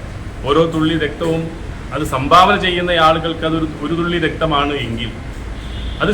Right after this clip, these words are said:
സ്വീകരിക്കുന്ന ആൾ, ആ സ്വീകരിക്കുന്ന അതിൻ്റെ ഗുണഭോക്താവിന് അവരുടെ ജീവൻ്റെ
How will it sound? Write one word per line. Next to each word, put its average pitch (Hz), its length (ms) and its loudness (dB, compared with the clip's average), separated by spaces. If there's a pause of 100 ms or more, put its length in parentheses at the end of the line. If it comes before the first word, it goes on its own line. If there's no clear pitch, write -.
സ്വീകരിക്കുന്ന 214 720 2
ആൾ, 113 80 2 (1080)
ആ - 20 8 (140)
സ്വീകരിക്കുന്ന 190 640 0 (880)
അതിൻ്റെ 180 320 4 (280)
ഗുണഭോക്താവിന് 180 840 4 (760)
അവരുടെ 165 240 2 (120)
ജീവൻ്റെ 165 480 2